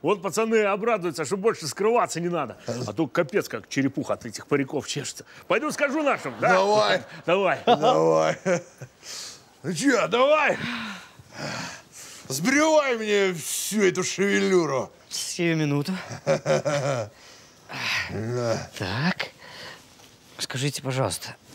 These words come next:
Speaker 2: Да.
Speaker 3: А, а можно вам один нескромный вопрос задать?
Speaker 2: Давай.
Speaker 3: А, а вы меня в банду можете взять?
Speaker 2: Тебя? <laughs> А кликуха у тебя есть?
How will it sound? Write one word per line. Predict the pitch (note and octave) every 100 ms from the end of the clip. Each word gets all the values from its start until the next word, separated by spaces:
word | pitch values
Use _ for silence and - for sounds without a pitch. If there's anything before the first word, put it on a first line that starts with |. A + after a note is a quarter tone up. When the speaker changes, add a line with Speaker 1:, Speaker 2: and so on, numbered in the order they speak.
| -
Speaker 2:
Да. | - A2 G#2+ F2+ - - - - -
Speaker 3:
А, | G#3 - _ -
а | C3+
можно | F#3 F3
вам | C3 B2
один | A2 G#2+ A#2+ - - - - - -
нескромный | B2 G2+ C3+ A#2+ A2+
вопрос | A2+ - F2+ F2 - - -
задать? | - F2+ E2+
Speaker 2:
Давай. | F2 F#2+ G#2+ C3+ - - _ - - _ _ - - - _ -
Speaker 3:
А, | C3 - - - _ _ _ _ _ - _ - -
а | C3
вы | C3+
меня | C#3+ C#3+ B2 F#2+ - _ _ _ _ _ _ _ _ _ _ _
в | A2+
банду | A2+ B2 G2
можете | G#2+ E3 D#3+ -
взять? | F2+ F2+ D#2+ - - _ _ _ _
Speaker 2:
Тебя? | - F#2 G#2+ C3+ D3 - - _
<laughs> | C4 A#3 A3+ E3 - - - _ _ _ _ -
А | B2+
кликуха | D#3+ F#3 - D3 B2
у | B2
тебя | G2 C3+
есть? | C#3 E3 D#3 -